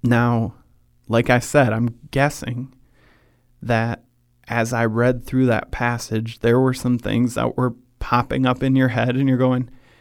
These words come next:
"Hang on a second, I thought that,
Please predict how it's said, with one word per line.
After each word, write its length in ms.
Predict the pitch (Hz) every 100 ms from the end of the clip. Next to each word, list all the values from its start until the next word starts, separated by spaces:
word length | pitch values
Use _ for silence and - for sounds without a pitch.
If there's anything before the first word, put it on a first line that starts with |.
| _
"Hang 160 | - 180
on 160 | 233 147
a 60 |
second, 440 | - - - 143 -
I 160 | 131
thought 500 | 127 - 156 160 165 - _ _ _ _ _ _ _ _ _ _ _ _ _ _ _ _
that, 280 | 131 131